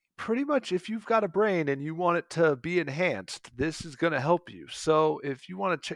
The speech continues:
get that word out, and then if you do get the bag, feel free to send me your best moves. You know, I've, I've, I've got these pro fighters that have sent me, like, "Oh, I got this bag and, you know, here's my combo," and they send it to me and I post it up on Instagram.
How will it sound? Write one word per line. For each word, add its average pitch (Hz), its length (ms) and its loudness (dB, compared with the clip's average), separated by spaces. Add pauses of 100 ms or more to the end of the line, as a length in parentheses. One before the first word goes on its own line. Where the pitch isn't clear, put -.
(140)
get 170 180 -2
that 135 200 4
word 160 260 2
out, 165 300 6 (400)
and 180 120 -6
then 233 120 -4
if 220 120 -8
you 226 80 -10
do 320 200 0
get 285 160 -2
the 147 80 4
bag, 175 420 4
feel 226 300 -6
free 208 300 -6
to 123 220 6
send 190 320 4
me 185 120 -2
your 151 160 0
best 156 340 2
moves. 170 420 -2
You 139 120 0
know, 147 180 6
I've, 147 320 4
I've, 143 420 4 (560)
I've 143 140 0
got 196 240 8
these 170 320 -8
pro 165 320 2
fighters 190 600 2
that 196 120 -2
have 185 100 -8
sent 208 280 -4
me, 196 120 -4
like, 139 160 -2
"Oh, 202 140 4
I 175 140 6
got 180 160 4
this 165 140 -12
bag 170 400 -2
and, 156 140 -6
you 156 120 -10
know, 160 320 -4
here's 175 240 -4
my 160 120 0
combo," 165 520 4
and 147 100 -6
they 139 80 -4
send 160 240 -2
it 156 120 -6
to 147 100 -14
me 147 100 -4
and 147 80 -2
I 143 80 0
post 156 380 -4
it 156 60 -4
up - 140 -2
on 143 140 -2
Instagram. 143 560 -6